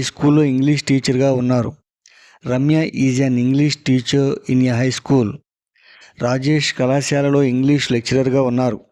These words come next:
రాజేష్ is an English lecturer in a college. మా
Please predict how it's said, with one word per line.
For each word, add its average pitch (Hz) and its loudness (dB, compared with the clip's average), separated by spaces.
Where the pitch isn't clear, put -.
రాజేష్ 139 -2
is 127 2
an 131 0
English 139 0
lecturer 135 -2
in 127 2
a 120 -6
college. 123 -2
మా 143 2